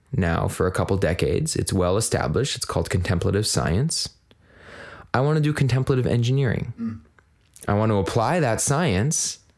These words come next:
Speaker 1: towards creating new technologies to deepen the meditation experience."
Speaker 2: Okay.
Speaker 1: You know, it's natural, relationship between science and engineering, right? Nobody had any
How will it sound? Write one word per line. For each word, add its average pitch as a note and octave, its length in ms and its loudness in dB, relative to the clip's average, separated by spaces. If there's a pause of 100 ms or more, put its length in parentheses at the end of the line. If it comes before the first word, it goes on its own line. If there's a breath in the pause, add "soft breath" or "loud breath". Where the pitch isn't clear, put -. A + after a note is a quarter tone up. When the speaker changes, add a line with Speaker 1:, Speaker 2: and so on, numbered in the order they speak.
(320 loud breath)
Speaker 1:
towards G#2+ 260 0
creating A#2 520 2
new C3 320 2
technologies G#2 720 2
to G#2 120 0
deepen G#2+ 360 2
the G2 80 2
meditation F2 560 0
experience." - 680 -4
Speaker 2:
Okay. A2 240 -10 (220)
Speaker 1:
You G#2 140 0
know, F#2 260 2 (180 loud breath)
it's - 180 -12
natural, G2 880 0 (180)
relationship A#2+ 520 0
between G#2 300 0
science D#2 380 0
and - 100 0
engineering, A#2 520 0 (400)
right? - 240 -2 (960 loud breath)
Nobody A2+ 460 2
had G2 300 0
any G2+ 480 2